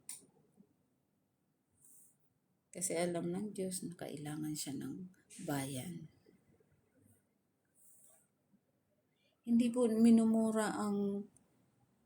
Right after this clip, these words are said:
ang Diyos ni Tatay Digong. Ang minumura po ni Tatay Digong, yung mga kurakot.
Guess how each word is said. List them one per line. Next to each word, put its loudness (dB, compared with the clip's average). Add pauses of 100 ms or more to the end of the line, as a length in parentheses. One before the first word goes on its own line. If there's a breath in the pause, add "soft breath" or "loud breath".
(640)
ang -2
Diyos -2
ni -6
Tatay -4
Digong. -8
Ang 6
minumura 8
po -2
ni 2
Tatay -4
Digong, -4
yung 0
mga -6
kurakot. -4